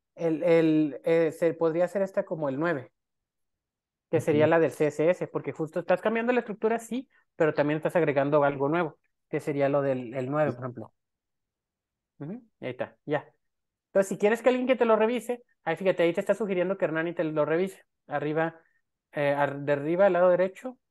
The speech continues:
Speaker 1: dice request, entonces ahí dale request para que Hernani te lo revise. En reviewers, arriba del lado derecho.
Speaker 2: Arriba del lado derecho.
Speaker 1: Ah, eres disléxico como yo. En la otra derecha.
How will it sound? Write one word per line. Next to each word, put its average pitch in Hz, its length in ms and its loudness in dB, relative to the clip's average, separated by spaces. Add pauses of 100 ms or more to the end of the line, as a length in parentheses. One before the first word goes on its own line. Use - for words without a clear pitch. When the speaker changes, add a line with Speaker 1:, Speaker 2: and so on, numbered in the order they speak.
(120)
Speaker 1:
dice 143 280 -6
request, 160 460 -2
entonces 139 240 -6
ahí 147 100 0
dale 147 360 0
request 135 440 -6
para 131 180 -2
que 123 100 -8
Hernani 123 360 -12
te 135 100 -14
lo 127 120 -10
revise. 135 280 -14 (1080)
En 147 120 -6
reviewers, 185 540 0
arriba 170 340 -2
del 175 120 0
lado 156 320 0
derecho. 123 320 -8 (840)
Speaker 2:
Arriba 127 320 -8
del 123 140 -8
lado 123 200 -8
derecho. 131 480 -10 (400)
Speaker 1:
Ah, 175 80 -4
eres 180 220 0
disléxico 156 420 -2
como 123 200 -8
yo. 117 120 -10 (2500)
En 139 120 2
la 143 80 2
otra 151 160 0
derecha. 135 360 -4